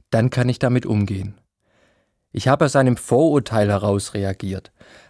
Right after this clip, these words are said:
Alle dunkelhäutigen jungen Männer sind potenzielle Verbrecher. Obwohl ich weiß, dass pauschale Urteile über Menschengruppen nie zutreffen. Ich kann mich also selbst korrigieren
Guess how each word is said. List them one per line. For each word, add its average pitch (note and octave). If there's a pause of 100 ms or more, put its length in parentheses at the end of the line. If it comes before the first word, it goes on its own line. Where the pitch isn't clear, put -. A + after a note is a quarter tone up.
Alle C#3
dunkelhäutigen B2+
jungen A2+
Männer A2
sind G2+
potenzielle G#2+
Verbrecher. G2+ (540)
Obwohl A2+
ich A2
weiß, A2 (260)
dass A#2
pauschale B2+
Urteile B2
über A#2
Menschengruppen B2+
nie D3+
zutreffen. G#2 (960)
Ich -
kann B2+
mich D3
also B2+
selbst -
korrigieren A#2+